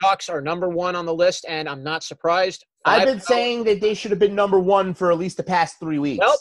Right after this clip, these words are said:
Speaker 1: Chris finally put 'em at one. Now Chris finally decided to put 'em at number one.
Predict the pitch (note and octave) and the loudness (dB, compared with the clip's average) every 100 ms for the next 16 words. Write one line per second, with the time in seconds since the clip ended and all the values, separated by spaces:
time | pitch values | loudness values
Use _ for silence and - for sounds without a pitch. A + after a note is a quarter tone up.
0 | - - - A3 - G#3 A3 G#3+ G3+ F#3 | -2 -10 -2 0 2 0 0 0 0 0
1 | D#3+ D3 C#3+ C3+ B2+ _ C#3 E3 F3+ - | -2 -6 -8 -8 -10 _ -6 -6 -6 -8
2 | F#3 - E3 E3+ E3 D#3 E3 D#3 D3+ - | -10 -6 -6 -4 -8 -6 -4 -4 -4 -4
3 | D#3 D3 C#3+ C#3+ C#3 E3 F3 | -2 -4 -8 -8 -4 -2 -4